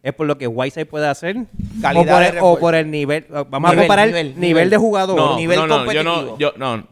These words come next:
Speaker 3: yo pa-,
Speaker 2: El
Speaker 3: pa' yo, pa'
Speaker 2: recurso,
Speaker 3: yo poner
Speaker 2: el
Speaker 3: mi definición de lo que yo quise decir.
Speaker 2: Ok,
Speaker 3: Eh,
Speaker 2: pues vamos, dime.
Speaker 3: con calidad de refuerzo, lo que quise decir ver-, comparando uno versus otro es que de los, por ejemplo, de los dos refuerzos de Manatí,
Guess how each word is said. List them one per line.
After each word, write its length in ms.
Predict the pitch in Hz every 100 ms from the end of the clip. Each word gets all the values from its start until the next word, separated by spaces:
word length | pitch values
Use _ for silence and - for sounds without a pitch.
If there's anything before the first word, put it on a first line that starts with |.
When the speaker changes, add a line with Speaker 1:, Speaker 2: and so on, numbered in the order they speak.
| 120
Speaker 3:
yo 160 | 135 - _ _
pa-, 220 | 117 113
Speaker 2:
El 80 | 120
Speaker 3:
pa' 160 | 156 151
yo, 120 | 156
pa' 60 | 180
Speaker 2:
recurso, 280 | 180 220 165
Speaker 3:
yo 220 | 170 170
poner 180 | 190 170
Speaker 2:
el 40 |
Speaker 3:
mi 80 | 196
definición 440 | 185 170 165 170
de 80 | 180
lo 80 | 151
que 120 | 131
yo 100 | 127
quise 220 | 135 151
decir. 400 | 139 117 120 98 82
Speaker 2:
Ok, 180 | 147 131
Speaker 3:
Eh, 60 |
Speaker 2:
pues 140 | 101 120
vamos, 260 | 123 113
dime. 140 | 123 117
Speaker 3:
con 140 | 147
calidad 260 | 147 135 135
de 40 |
refuerzo, 360 | 156 175 175 156
lo 100 | 127
que 140 | 123
quise 220 | 127 151
decir 260 | 151 160 147
ver-, 240 | 127 107
comparando 540 | - 113 - 107 117 131
uno 240 | 147 147
versus 280 | 147 147 -
otro 440 | - 143 110 107 -
es 160 | 160 147
que 140 | 147
de 80 | 123
los, 180 | 110 95 _ _ _ _
por 140 | 98
ejemplo, 260 | 120 127 104
de 120 | 95
los 100 | 95
dos 100 | 101
refuerzos 300 | 117 120 131
de 60 | 151
Manatí, 560 | 143 135 151 131 131